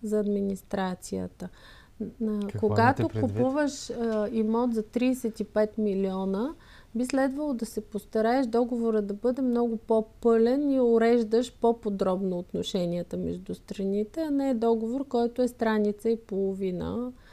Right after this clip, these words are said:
Speaker 1: а, по възможно най-бланкетната, под най-бланкетната форма. Така че, а, един такъв договор бланкетен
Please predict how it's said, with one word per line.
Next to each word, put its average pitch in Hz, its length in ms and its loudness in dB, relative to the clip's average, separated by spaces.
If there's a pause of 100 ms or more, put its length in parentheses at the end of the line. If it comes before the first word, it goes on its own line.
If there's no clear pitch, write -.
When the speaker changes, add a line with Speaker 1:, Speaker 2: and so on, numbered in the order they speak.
(300)
Speaker 1:
а, 220 300 -2 (180)
по 220 120 -2
възможно 233 540 2
най-бланкетната, 196 1500 -2 (300)
под 208 180 -12
най-бланкетната 214 1120 0
форма. 180 520 -4 (840)
Така 240 340 2
че, 311 460 0
а, 240 400 0 (200)
един 254 320 2
такъв 285 300 0
договор 254 520 2
бланкетен 233 960 2